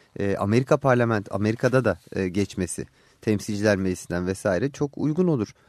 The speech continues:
Geçsin ve bu konu kapansın artık. En azından bunun üzerinden tartışıyor olmayalım. Çünkü çok ahlaksız, yani bir buçuk milyon insanın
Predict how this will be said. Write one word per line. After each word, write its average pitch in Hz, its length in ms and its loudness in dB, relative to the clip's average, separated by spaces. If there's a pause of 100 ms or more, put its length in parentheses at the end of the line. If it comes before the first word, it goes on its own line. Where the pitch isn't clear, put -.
(320)
Geçsin 127 460 0 (260)
ve 120 180 2
bu 131 80 -4
konu 131 200 2
kapansın 147 560 2
artık. - 380 0
En 101 100 0
azından 117 400 2
bunun 120 140 2
üzerinden 101 400 2
tartışıyor 87 540 -4
olmayalım. 87 360 -4
Çünkü - 160 -20
çok 143 280 -4 (300)
ahlaksız, 117 680 2 (100)
yani 92 340 -2
bir 120 160 2
buçuk 113 240 -10
milyon 92 380 -2
insanın 104 480 -2